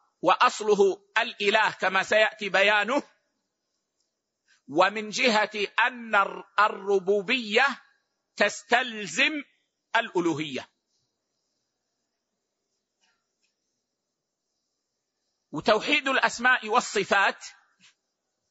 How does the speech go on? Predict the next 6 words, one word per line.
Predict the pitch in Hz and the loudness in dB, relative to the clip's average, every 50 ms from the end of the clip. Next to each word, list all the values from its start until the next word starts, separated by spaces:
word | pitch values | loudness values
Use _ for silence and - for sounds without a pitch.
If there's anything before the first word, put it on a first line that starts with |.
| _ _ _ _ _ _ _ _ _ _ _ _ _ _ _ _ _ _ _ _ _ _ _ _ _ _ _ _ | _ _ _ _ _ _ _ _ _ _ _ _ _ _ _ _ _ _ _ _ _ _ _ _ _ _ _ _
موجود | 156 190 214 233 226 208 262 302 285 254 277 254 | 0 2 2 2 2 -2 -4 -4 -4 -4 -4 -4
في | - 220 233 220 | -2 0 2 4
هذه | 226 254 262 233 233 226 | 4 2 2 2 0 0
الأسماء: | 226 214 - 214 196 - - 214 226 247 226 - - - 185 | 0 0 -2 -2 -4 -2 -2 0 2 2 2 2 2 2 2
الرب، | 202 196 190 214 233 254 262 - - - _ - - - _ _ _ _ _ _ _ _ _ _ _ _ _ _ _ _ _ _ _ _ _ _ _ _ _ _ _ _ _ - | 2 0 2 4 4 4 4 0 -10 -20 _ -20 -20 -20 _ _ _ _ _ _ _ _ _ _ _ _ _ _ _ _ _ _ _ _ _ _ _ _ _ _ _ _ _ 0
الله، | 180 190 185 190 202 214 233 254 269 233 - | 0 0 2 2 2 4 6 4 4 2 -2